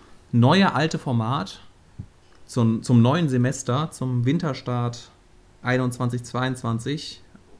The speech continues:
aus dem Risikogebiet in die Republik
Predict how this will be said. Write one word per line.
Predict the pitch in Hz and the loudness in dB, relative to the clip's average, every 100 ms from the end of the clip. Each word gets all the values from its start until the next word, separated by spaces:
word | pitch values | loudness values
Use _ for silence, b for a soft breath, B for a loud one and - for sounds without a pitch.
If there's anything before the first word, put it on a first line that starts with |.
| - - _ _ _ _ | -20 -20 _ _ _ _
aus | 135 139 | -6 -2
dem | 135 | 0
Risikogebiet | 120 135 143 120 117 107 120 - - - - _ - - _ b b b b _ - - _ - | 0 0 0 0 0 0 0 -2 -8 -20 -20 _ -20 -20 _ b b b b _ -20 -20 _ -6
in | 127 | -2
die | 127 | -2
Republik | 123 120 104 135 - | -2 -2 -2 -2 -4